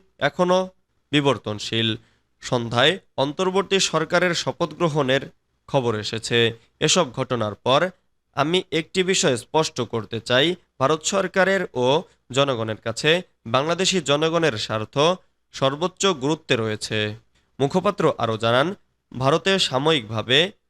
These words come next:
অবস্থান করা শেখ হাসিনা ভ্রমণ পরিকল্পনা নিয়ে ভারতের কাছে কোনো নতুন তথ্য নেই। বাংলাদেশে সংখ্যালঘুদের ওপর হামলার বিষয়ে জয়সাল বলেছেন, এই বিষয়টি পররাষ্ট্রমন্ত্রীর বিবৃতিতে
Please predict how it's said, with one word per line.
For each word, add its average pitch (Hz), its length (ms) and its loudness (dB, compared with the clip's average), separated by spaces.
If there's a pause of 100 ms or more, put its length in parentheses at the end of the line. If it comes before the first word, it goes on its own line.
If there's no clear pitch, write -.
(140)
অবস্থান 143 500 0
করা 110 200 0
শেখ 113 280 -4
হাসিনা 113 400 0 (560)
ভ্রমণ 151 400 2
পরিকল্পনা 110 720 -4
নিয়ে 123 260 2 (500)
ভারতের 160 440 0
কাছে 196 300 -2
কোনো 165 260 2 (420)
নতুন 147 300 -2
তথ্য 110 240 -6 (100)
নেই। 107 240 -2 (560)
বাংলাদেশে 120 540 0 (280)
সংখ্যালঘুদের 185 960 0
ওপর 127 300 0 (280)
হামলার 135 340 0
বিষয়ে 120 400 0 (280)
জয়সাল 120 380 -2
বলেছেন, 107 440 -2 (500)
এই 165 160 2
বিষয়টি 117 480 -4 (320)
পররাষ্ট্রমন্ত্রীর 180 920 -2
বিবৃতিতে 123 600 -2